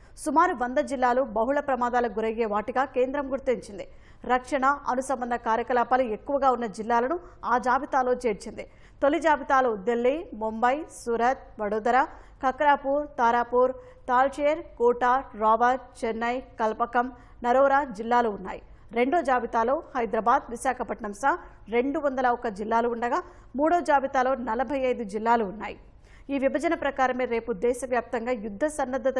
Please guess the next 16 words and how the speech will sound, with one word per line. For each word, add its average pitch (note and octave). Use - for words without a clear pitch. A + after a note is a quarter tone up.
చర్యలు A#3
చేపట్టాలని A#3+
హోంశాఖ D#4
కార్యదర్శి A#3+
సూచించారు. A3
పాకిస్తాన్ E4
సరిహద్దుల్లో C#4
ఉన్న B3
గుజరాత్, B3
పంజాబ్, A#3
హర్యానా, A#3
జమ్మూ D4
కాశ్మీర్ C#4
రాష్ట్రాలకు B3+
ప్రత్యేక D4
సూచనలు C#4